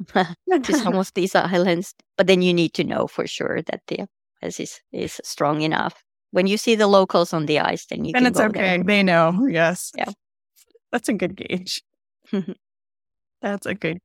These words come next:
Speaker 2: gauge. How
Speaker 1: Some
Speaker 2: long
Speaker 1: of
Speaker 2: did
Speaker 1: the
Speaker 2: Oh, sorry. Go on.
Speaker 1: Yeah, I just wanted to say that some of the islands have also the, uh, for example, Lonna Island, and they have a really beautiful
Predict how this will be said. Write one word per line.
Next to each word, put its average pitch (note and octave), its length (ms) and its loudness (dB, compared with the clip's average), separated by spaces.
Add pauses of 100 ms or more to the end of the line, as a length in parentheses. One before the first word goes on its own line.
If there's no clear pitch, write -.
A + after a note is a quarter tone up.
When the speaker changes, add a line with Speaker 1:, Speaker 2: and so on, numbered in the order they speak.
(120)
Speaker 2:
gauge. - 160 -12 (320)
How C#4+ 200 4
Speaker 1:
Some D4 200 8
Speaker 2:
long B3+ 100 6
Speaker 1:
of - 40 -12
Speaker 2:
did B3+ 120 -2
Speaker 1:
the - 40 -12 (220)
Speaker 2:
Oh, - 100 -6
sorry. G3+ 260 2
Go A3+ 200 0
on. G#3 160 0 (360)
Speaker 1:
Yeah, B3+ 320 8
I G#3+ 60 6
just - 220 -4
wanted G#3+ 280 4
to G#3 80 -4
say G3+ 200 4
that G3 180 4
some G#3+ 200 2
of G#3+ 100 -2
the G3+ 100 4
islands G3 300 4
have F#3 140 0
also F3+ 340 0
the, E3+ 240 -2
uh, F3 120 0 (100)
for F#3+ 140 2
example, F3 420 2
Lonna F3 320 4
Island, G3+ 500 2
and F3+ 100 0
they E3+ 120 4
have F3 180 0
a E3+ 100 0
really E3+ 320 2
beautiful D#3 640 0